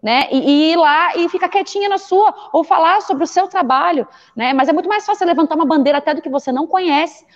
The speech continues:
porque isso é mais legal, isso é mais descolado. Muita gente no meio artísti-, artístico é ignorante das coisas, das próprias coisas que prega. E eu acho que boa culpa disso, vou aqui ressaltar o Wagner de novo,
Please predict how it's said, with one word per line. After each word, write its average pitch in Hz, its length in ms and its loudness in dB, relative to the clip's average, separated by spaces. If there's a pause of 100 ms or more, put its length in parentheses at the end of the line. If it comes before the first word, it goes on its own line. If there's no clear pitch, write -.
(200)
porque - 180 0
isso 359 220 0
é - 20 0
mais 330 220 0
legal, 254 380 0
isso 247 120 -8
é 247 40 -4
mais 233 160 -4
descolado. 202 640 0
Muita 294 360 0
gente 247 240 -2
no 233 80 -6
meio 226 140 -2
artísti-, 214 400 -8 (260)
artístico 196 520 -4 (240)
é 277 160 4
ignorante 302 760 0
das 233 300 -2
coisas, 254 400 -2
das 247 180 -2
próprias 381 460 -2
coisas 277 280 -2
que - 120 -6
prega. 233 420 -2 (420)
E 285 120 4
eu 330 160 4
acho 339 320 -2
que 330 100 0
boa 285 320 2
culpa 359 420 0
disso, 277 440 -4 (280)
vou 226 300 2
aqui 381 220 -4
ressaltar 311 480 -2
o 277 80 -2
Wagner 269 360 0
de 302 120 -10
novo, 262 280 -2